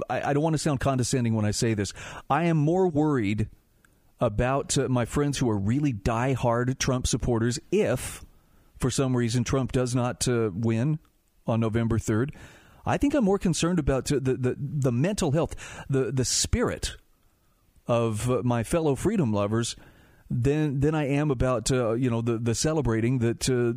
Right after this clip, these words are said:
you know, the Biden and the, the Harris supporters are gonna be doing. Um, I have no doubt. I have no doubt that there are those, and not just Democrats, but Republicans alike, who at the federal level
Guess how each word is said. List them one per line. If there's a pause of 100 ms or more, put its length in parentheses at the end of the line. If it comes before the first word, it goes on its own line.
you
know,
the
Biden
and
the,
the
Harris
supporters
are
gonna
be
doing. (460)
Um, (440)
I
have
no
doubt. (180)
I
have
no
doubt (340)
that
there
are
those,
and
not
just
Democrats,
but
Republicans
alike,
who
at
the
federal
level